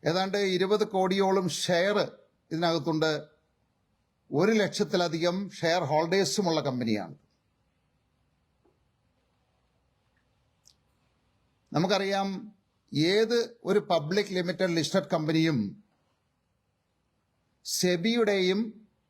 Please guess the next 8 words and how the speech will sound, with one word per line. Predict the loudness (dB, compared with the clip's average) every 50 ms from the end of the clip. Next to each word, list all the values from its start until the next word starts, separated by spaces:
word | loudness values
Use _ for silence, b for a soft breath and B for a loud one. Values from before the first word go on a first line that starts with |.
| _ _ _ _ _ -4
Register | -2 -2 0 0 0 -2 0 0
of | 2 2 2 2 0 -2 -2 -2 -2 -2
Companies-ിന്റെയും | -2 -2 -2 0 0 0 2 2 2 2 2 0 0 -2 -4 -4
കർശനമായിട്ടുള്ള | -2 -2 -2 -4 0 0 2 2 2 2 2 2 2 2 0 -2 -4 -4 -2 0 0 2
നിരീക്ഷണത്തിലും | 2 2 0 2 2 2 0 0 2 0 0 0 0 0 0 0 2
നിയന്ത്രണത്തിലും | 0 2 2 0 0 0 0 0 0 -2 -2 0 -2 -2 0 0
മാത്രം | 2 0 0 -2 -4 -14 _ _ -2 -2 0 0
പ്രവർത്തിക്കുന്നതാണ്. | 0 0 0 0 -2 -4 -4 -2 0 0 2 2 0 0 -2 -4